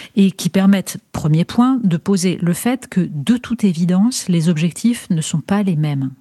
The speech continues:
entre Israël et les États-Unis. Très clairement, pour Israël,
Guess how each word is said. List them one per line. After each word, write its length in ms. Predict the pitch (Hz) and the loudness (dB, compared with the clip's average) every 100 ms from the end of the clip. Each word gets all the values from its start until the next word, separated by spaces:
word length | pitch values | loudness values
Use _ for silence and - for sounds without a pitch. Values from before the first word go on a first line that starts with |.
| - | -2
entre 360 | 165 - 156 147 | -2 0 -4 -4
Israël 540 | - - 170 180 214 208 - - - | -6 -4 0 2 0 -2 -10 -20 -6
et 160 | - 202 | 2 2
les 180 | 190 175 | 4 0
États-Unis. 520 | 170 170 160 156 143 - - - - | 0 0 2 2 0 -6 -12 -12 -8
Très 220 | - 226 | 0 0
clairement, 560 | 202 180 170 180 233 254 | 2 2 4 4 2 0
pour 240 | - 226 220 | -6 -2 0
Israël, 560 | 214 - 156 147 160 | 0 -2 -2 -2 -2